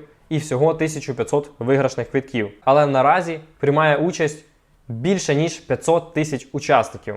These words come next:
Це все із-за того, що тепер можна зробити такий пустий аккаунт, і він автоматично має квиток, і він також зараховується як учасник. Проект зап, дивлячись на його інвестиції і суплай, що буде випущений при лістингу,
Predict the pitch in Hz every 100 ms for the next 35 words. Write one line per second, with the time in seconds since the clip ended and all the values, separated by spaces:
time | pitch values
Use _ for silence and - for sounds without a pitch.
0 | - 202 220 - 214 175 156 156 185 185
1 | 180 - - 160 160 156 165 156 - -
2 | 123 151 165 139 113 104 - _ - 143
3 | 143 156 143 127 123 139 131 - 131 107
4 | 151 196 185 - _ _ - 139 165 147
5 | 135 127 175 - 131 135 143 127 139 143
6 | 117 - 127 135 123 143 156 151 123 123
7 | 120 139 139 131 113 120 131 - _ -
8 | 151 - 180 - 104 - - 175 196 -
9 | - - _ 135 117 180 208 - 131 135
10 | 160 156 143 143 143 139 139 143 135 135
11 | 131 147 127 - 113 101 - 135 127 143
12 | 143 135 117 120 123 127 135 131 120 113
13 | 104 127 123 110 - _ 120 143 208 196
14 | 170 156 151